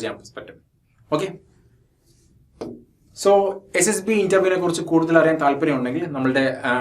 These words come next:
one on one sessions webinar കണ്ടക്ട് ചെയ്യുന്നുണ്ട്. So നിങ്ങൾക്ക് വെബിനാറിൽ ജോയിൻ ചെയ്യാവുന്നതാണ്. So വെബിനാറിൽ ജോയിൻ ചെയ്യുന്നതിന് വേണ്ടിയിട്ട് ഇപ്പോൾ തന്നെ ഞങ്ങളുടെ WhatsApp നമ്പറിൽ കോൺടാക്ട് ചെയ്യുക, സെവൻ സീറോ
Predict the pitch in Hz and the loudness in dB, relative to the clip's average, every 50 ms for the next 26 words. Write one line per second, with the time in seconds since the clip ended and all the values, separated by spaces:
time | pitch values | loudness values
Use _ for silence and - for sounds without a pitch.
0 | 123 117 117 120 127 139 147 151 156 147 147 147 135 147 147 135 135 139 131 127 | -2 -2 -2 0 0 2 2 2 0 0 -2 -2 -4 -2 -4 -4 -2 -2 -2 0
1 | 135 135 135 143 147 143 139 139 131 127 123 120 - 127 120 117 117 123 135 175 | 0 2 2 2 2 0 0 -2 -2 -2 -4 -4 -4 -4 -4 -4 -4 -4 -4 -4
2 | - - 151 139 135 135 135 127 143 131 120 120 123 123 123 123 117 117 120 120 | -2 -2 0 0 0 0 -2 -2 -2 -4 -2 -2 -2 -2 -2 -2 -2 -2 -2 -2
3 | 120 123 120 120 120 117 117 110 113 131 165 170 165 - - 143 131 131 131 139 | -2 -2 -2 -2 -2 -2 -2 -2 -2 -2 -4 -6 -8 -6 -4 -2 -2 0 2 2
4 | 139 139 139 131 127 131 127 127 131 131 135 131 131 127 127 127 127 127 127 131 | 2 2 2 0 0 0 0 2 2 2 0 0 0 -2 -2 -4 -4 -2 -2 -2
5 | 127 123 - - - _ - 156 170 170 170 165 165 160 156 151 151 156 143 139 | -2 -4 -6 -8 -10 _ -2 2 2 4 4 4 2 2 2 2 2 4 4 2
6 | 139 131 - 139 139 139 139 131 127 131 143 147 - 120 117 110 117 117 - 123 | 2 2 0 0 -2 -2 -2 -2 -2 -2 -2 -2 -4 -4 -2 -2 -2 -2 0 0
7 | 127 156 - - - - _ _ - - - 151 151 165 165 165 165 165 170 | -2 0 -2 -4 -8 -14 _ _ -8 -2 0 2 4 4 2 2 4 4 4